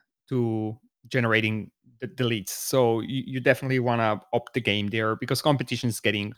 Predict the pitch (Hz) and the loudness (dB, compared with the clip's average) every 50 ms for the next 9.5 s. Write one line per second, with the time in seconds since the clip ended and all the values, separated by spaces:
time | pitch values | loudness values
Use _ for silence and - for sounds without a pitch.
0 | _ - 220 254 247 - - - - - - _ - 120 123 123 123 123 - - | _ 8 8 8 8 6 -2 -2 -2 -6 -12 _ -4 -2 0 2 2 0 0 0
1 | 123 123 120 - 135 127 - 147 143 131 - 139 131 131 131 127 127 127 - 127 | 0 0 0 0 0 0 2 2 0 2 2 2 4 4 4 4 2 0 -2 -6
2 | 123 - _ _ _ _ - _ - - 127 139 151 143 - - - - - - | -8 -10 _ _ _ _ -20 _ -6 -2 2 6 6 6 8 8 6 6 8 2
3 | 113 98 101 - - - - - - - - _ - 208 220 220 190 185 170 180 | 4 4 4 0 -4 -20 -20 -20 -20 -20 -18 _ 4 8 10 10 10 10 8 8
4 | 190 185 180 220 226 - - - - 214 214 220 202 - - 190 180 170 165 160 | 8 10 8 6 6 6 0 2 4 6 6 6 4 6 6 8 10 10 8 8
5 | 147 139 131 131 143 147 160 180 180 175 170 165 160 165 - - - - - _ | 6 4 2 6 8 8 8 8 8 8 8 10 8 8 4 -2 -10 -14 -18 _
6 | - 160 147 - 151 151 151 147 143 143 139 - - - 165 139 123 120 123 123 | 0 0 0 2 2 2 4 4 4 2 0 -2 0 2 2 4 4 2 0 -2
7 | 120 _ _ _ - 117 120 - - 135 131 131 131 123 117 120 123 123 123 - | -4 _ _ _ -12 -10 -8 -4 -2 0 0 2 2 2 4 4 4 2 0 -4
8 | - _ _ _ - 131 123 - - 185 185 175 160 156 151 143 - 160 156 151 | -20 _ _ _ -10 -8 -8 -4 0 2 4 4 4 4 2 0 -2 0 2 4
9 | 135 120 120 120 120 120 120 123 123 131 | 4 4 4 4 4 4 2 2 -2 -6